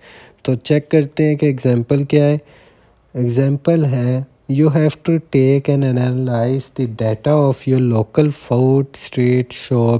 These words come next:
identify their fixed and variable cost, find out the following।" पार्ट ए में वो कहता है, "Determine the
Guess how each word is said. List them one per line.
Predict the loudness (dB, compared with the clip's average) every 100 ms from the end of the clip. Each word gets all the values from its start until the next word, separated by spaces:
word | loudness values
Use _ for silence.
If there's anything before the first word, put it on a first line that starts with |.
| 0
identify | -4 -2 -4 -2 -2 0 -2 0
their | 0 0 -2 -2
fixed | -2 -2 -2 -2
and | -2 -2
variable | -2 0 0 0 0 -2 -2 -4
cost, | -4 -8 -14 -20 _ -20 -20 -20 _ 0 2
find | 4 4
out | 6 4 4 2
the | 0
following।" | 2 2 2 0 -2 -6 -8 -18 _ _ _ _ _ _ -8
पार्ट | -4 -4 -4 -12 -20 _ -6
ए | 0 0 2
में | 2
वो | 2 0
कहता | 2 0 0 -2
है, | 0 0 0 0
"Determine | -2 2 2 4 4 4 2
the | 0